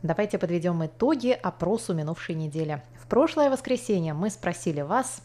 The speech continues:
какая система экзаменов предпочтительнее. Лотерейная система, принятая в советские годы, или же новая тестовая система. Вот как распределились голоса в Фейсбуке.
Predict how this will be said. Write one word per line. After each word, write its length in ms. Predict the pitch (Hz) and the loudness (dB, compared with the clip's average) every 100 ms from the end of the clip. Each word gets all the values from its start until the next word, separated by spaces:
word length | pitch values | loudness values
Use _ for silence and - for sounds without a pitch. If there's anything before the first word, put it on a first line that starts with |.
| - | -16
какая 460 | - 151 277 320 294 | -6 -2 0 0 0
система 640 | - 214 - 233 226 196 - | -4 -8 2 2 2 -2 0
экзаменов 800 | 175 151 147 226 254 208 151 - - | -2 -2 2 4 4 2 -2 -6 -6
предпочтительнее. 1200 | 180 196 - 180 185 - - 175 - 156 147 139 123 - - | -4 -4 -2 -4 -4 -16 -2 -2 -2 -6 -6 -8 -10 -16 -2
Лотерейная 680 | 175 285 - 196 156 160 233 | 4 6 6 4 2 -2 -4
система, 520 | 240 285 - 302 302 | -4 -8 -4 -2 -2
принятая 480 | 294 269 262 254 233 | -2 -2 -2 -2 -2
в 60 | 233 | 0
советские 640 | 226 220 214 - - 202 | 2 2 0 -4 -2 -2
годы, 440 | 190 202 196 196 - | 2 2 2 0 -4
или 300 | 196 311 320 | -4 0 0
же 240 | 277 269 254 - | 2 0 0 -4
новая 580 | 160 160 160 185 233 247 - - | -2 0 0 2 0 -2 -12 0
тестовая 600 | 165 165 - 185 196 190 | 0 0 0 2 2 0
система. 800 | - - 185 - - 170 156 139 123 - - - - - - | -6 -2 -2 -2 0 2 2 -2 -6 -16 -18 -18 -18 -16 0
Вот 380 | 180 208 339 | 2 4 2
как 240 | - 240 240 | 2 0 0
распределились 800 | 208 - 190 180 196 196 180 160 | -6 -2 -2 0 2 0 -2 0
голоса 600 | 165 156 143 - 247 285 | 0 0 -2 0 0 0
в 40 | - 175 | -2 0
Фейсбуке. 800 | 226 190 147 151 151 - 143 | 0 0 -6 -4 -4 -4 -4